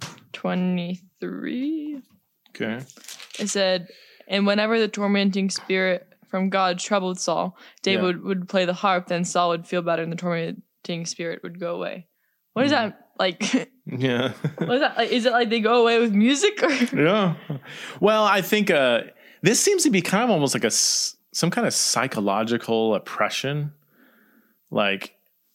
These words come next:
Speaker 2: Jesse, did, whenever the spirit from God troubled Saul,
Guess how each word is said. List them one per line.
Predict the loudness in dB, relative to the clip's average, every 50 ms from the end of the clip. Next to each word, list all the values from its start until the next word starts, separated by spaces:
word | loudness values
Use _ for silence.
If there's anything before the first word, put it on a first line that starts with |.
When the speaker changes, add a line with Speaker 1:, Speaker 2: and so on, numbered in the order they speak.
| _ -16
Speaker 2:
Jesse, | -14 -12 -12 -10 -10 -10 -10 -10
did, | -10 -10 -10 -10 -10 -12 -12 -12 -12 -12 -12 -12 -12 -10
whenever | -6 -6 -4 -2 -2 -2 0 0 -2 -2 -2 -2
the | -2
spirit | -2 -2 -2 -2 -4 0 0 2 2 4 2 2 0
from | -2 -4 0
God | 2 2 2 2 2 0 0
troubled | -4 -4 -2 0 0 2 2 0 -2 -2
Saul, | -4 -2 -2 0 0 0 0 0 0 -2 -6 -10